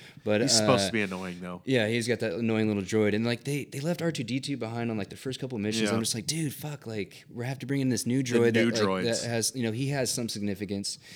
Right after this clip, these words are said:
Speaker 1: He was, like, on a, a ship that was on a, a Jedi assassin ship or something like that.
Speaker 2: He was a part of the, the guys, the, the guy who killed Rey's family.
Speaker 1: Yeah, yeah,
Speaker 2: He was
Speaker 1: Jedi,
Speaker 2: his
Speaker 1: yeah.
Speaker 2: droid.
Speaker 1: Jedi assassin. I thought it was, like, a dude, but yeah, it was his
Speaker 2: It was,
Speaker 1: droid.
Speaker 2: it was, he was a dude. He was a
Speaker 1: Yeah,
Speaker 2: fucking
Speaker 1: yeah, yeah,
Speaker 2: assassin,
Speaker 1: yeah.
Speaker 2: but it was his droid.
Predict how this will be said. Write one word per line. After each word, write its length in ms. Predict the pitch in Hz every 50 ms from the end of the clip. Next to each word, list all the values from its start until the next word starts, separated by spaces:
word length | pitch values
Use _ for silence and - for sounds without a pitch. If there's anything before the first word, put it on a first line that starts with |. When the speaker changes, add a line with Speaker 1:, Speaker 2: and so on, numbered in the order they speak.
| - -
Speaker 1:
He 160 | - 120 120
was, 220 | 123 127 127 113
like, 180 | 117 113 113 -
on 140 | 117 110 110
a, 160 | 107 104 -
a 180 | - 117 104 101
ship 380 | 92 - - - 120 110 - -
that 220 | 113 101 104 92
was 160 | 104 101 95
on 100 | 101 98
a, 140 | 95 95 98 - - -
a 80 | 95 98
Jedi 340 | 95 104 104 101 98 98 95
assassin 480 | 92 - - 101 98 98 - - 110
ship 400 | 95 - - - 101 101 98 - -
or 60 | - 98
something 260 | - - 95 - 101
like 160 | 95 92 87
that. 80 | - -
Speaker 2:
He 80 | 127 127
was 140 | 123 107
a 40 | 113
part 280 | - - - 107 101 101
of 160 | 98 85 87
the, 180 | 98 92 90 85 -
the 80 | - 98
guys, 500 | 85 92 95 92 92 90 92 87 - - 98
the, 160 | 101 98 - -
the 120 | 95 98
guy 180 | 85 101 95 92
who 120 | 95 95
killed 360 | - - - 98 85 85 80
Rey's 240 | 85 82 85 82 -
family. 240 | - 92 82 73 71 -
Speaker 1:
Yeah, 360 | - 120 127 123 107 87 - -
yeah, 140 | - 123 117 101
Speaker 2:
He 60 | 104
was 160 | 101 120 120
Speaker 1:
Jedi, 80 | 120 120
Speaker 2:
his 120 | 104 110
Speaker 1:
yeah. 40 | 98
Speaker 2:
droid. 360 | 92 101 98 98 87 80 80
Speaker 1:
Jedi 200 | 76 - 110 107
assassin. 460 | 101 98 - 117 104 104 - - 104 - -
I 80 | 107 120
thought 120 | 127 127
it 20 | 113
was, 120 | 107 101
like, 120 | 101 -
a 40 | 85
dude, 380 | 87 - 90 87 - - - -
but 120 | - - -
yeah, 160 | 117 113 98
it 40 | 101
was 120 | 101 98
his 120 | 113 117
Speaker 2:
It 80 | 123 120 127
was, 60 | 120 107 92
Speaker 1:
droid. 120 | 87 -
Speaker 2:
it 120 | 117 113
was, 180 | 104 104 101 -
he 160 | - - 123
was 200 | 123 139 160 147
a 40 | 123
dude. 200 | - 101 92 87
He 60 | 95
was 180 | 90 95 92 101
a 40 | 98
Speaker 1:
Yeah, 20 | 92
Speaker 2:
fucking 140 | 113 107 101
Speaker 1:
yeah, 60 | 101
yeah, 60 | 98
Speaker 2:
assassin, 400 | 92 95 123 120 - - - 78 -
Speaker 1:
yeah. 60 | -
Speaker 2:
but 100 | - 90
it 60 | 98 98
was 120 | 92 -
his 160 | - 110 98
droid. 320 | 92 107 113 104 78 71